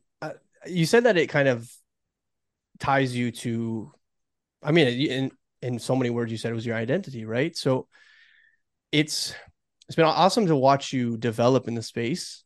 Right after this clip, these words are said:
Um, I think, I mean, ironically enough, you and I first started talking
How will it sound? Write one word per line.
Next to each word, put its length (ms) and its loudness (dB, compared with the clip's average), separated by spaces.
Um, 520 -4
I 60 -14
think, 460 -6
I 100 -4
mean, 140 4
ironically 380 2
enough, 200 -2
you 100 -4
and 80 -2
I 100 0
first 440 -4
started 320 -2
talking 600 -4